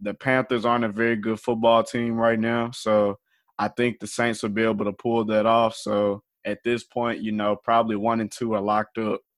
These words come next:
uh, most likely in the N F C. Then jumping down to number three, you got the Seahawks, who have become a dangerous team once again. Uh, their defense has played well over the last few weeks,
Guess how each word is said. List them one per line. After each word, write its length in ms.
uh, 180
most 300
likely 380
in 100
the 100
N 180
F 120
C. 340
Then 300
jumping 380
down 180
to 60
number 340
three, 360
you 100
got 260
the 60
Seahawks, 800
who 480
have 200
become 600
a 60
dangerous 520
team 480
once 300
again. 680
Uh, 260
their 200
defense 560
has 100
played 300
well 420
over 160
the 60
last 380
few 180
weeks, 480